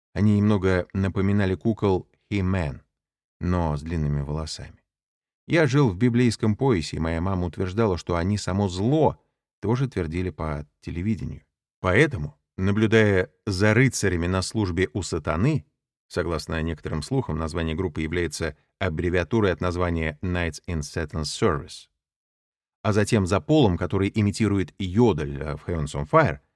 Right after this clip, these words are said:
облачается в яркие неоновые цветов костюмы, в детстве меня не покидал вопрос: «Что, блин, происходит?» Появлялись убойные песни вроде «Lick It Up», отменные синглы, но всё-таки, на мой взгляд,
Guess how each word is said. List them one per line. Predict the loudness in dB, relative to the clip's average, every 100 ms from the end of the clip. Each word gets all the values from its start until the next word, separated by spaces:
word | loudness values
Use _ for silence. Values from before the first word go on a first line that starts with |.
| _
облачается | -2 0 2 0 0 -2
в |
яркие | 0 2 2 0 -4
неоновые | 0 0 -2 -4
цветов | -6 -6 -6
костюмы, | -6 -8 0 2 2 0 _ _ _ _ _ _
в | -6
детстве | 2 2 2 2
меня | 4 6 6
не | 4
покидал | 0 0 2 2
вопрос: | 2 2 -2 -2 -10
«Что, | -12 2 4
блин, | 6 6 6
происходит?» | 2 0 -2 -10 -10 -12 _ _ _ _ _ _ _ _ _ _
Появлялись | -2 0 2 2 0
убойные | 0 2 4 2 2
песни | -2 -2 0
вроде | 0 0
«Lick | 0 -2
It | -4 -6
Up», | -8 -8 _ _ _ _ _
отменные | -12 2 4 6 6 4
синглы, | 2 -2 0 0 0 -10 _ _ _
но | -2 -2
всё-таки, | 0 -2 -2 -2
на | 0 4
мой | 4 4
взгляд, | 4 2 2